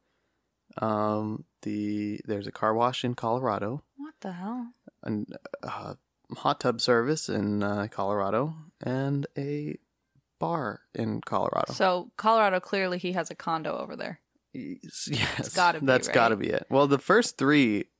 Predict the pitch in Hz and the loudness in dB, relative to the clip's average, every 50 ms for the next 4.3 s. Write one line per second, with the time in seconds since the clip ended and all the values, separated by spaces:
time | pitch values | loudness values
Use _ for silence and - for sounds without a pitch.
0 | _ _ - 120 117 113 110 104 107 104 - 64 - - - - - _ _ _ | _ _ -4 0 2 2 4 4 4 4 4 2 -2 -4 -6 -10 -14 _ _ _
1 | - 127 120 - 135 123 113 107 104 104 - 110 - - - - 104 - - - | -4 -4 -2 2 4 4 4 4 4 2 0 -2 -2 -2 -4 -4 -4 -4 -4 -2
2 | - - 120 120 117 - - - 170 170 156 151 143 127 120 127 135 135 120 113 | 0 2 2 2 2 0 0 0 0 2 4 2 2 2 4 4 6 6 6 6
3 | 104 101 104 113 - _ _ _ _ _ _ _ _ _ - 117 117 101 110 113 | 6 4 2 0 -4 _ _ _ _ _ _ _ _ _ -2 -2 0 2 4 4
4 | 107 104 104 101 98 - | 4 4 2 0 0 -4